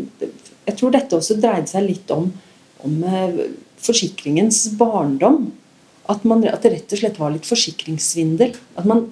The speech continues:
hvis skipet gikk ned, så satt ikke eieren med noe stort tap. Man fikk økonomisk kompensert. Samtidig så var jo sjøfolks liv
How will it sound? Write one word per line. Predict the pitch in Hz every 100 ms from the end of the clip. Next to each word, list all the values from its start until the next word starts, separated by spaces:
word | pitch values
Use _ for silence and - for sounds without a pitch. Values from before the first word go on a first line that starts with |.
| -
hvis | - 233 -
skipet | - 196 - 285
gikk | 269 -
ned, | 453
så | - 330 -
satt | - - - - -
ikke | 165 254 -
eieren | 214 160 175 180
med | 156
noe | 185 208
stort | - 214 220
tap. | - 262 - - - _ - - _ -
Man | 185 196 196 -
fikk | - 175 -
økonomisk | 156 185 156 147 156 - - -
kompensert. | 160 165 175 - 147 - - - _ _ _ - - - - - -
Samtidig | - 262 - 196 302 320
så | 269 196
var | 160 170
jo | 220 -
sjøfolks | - - 269 226 160 - - - 403 - - - - - - -
liv | 185 196 190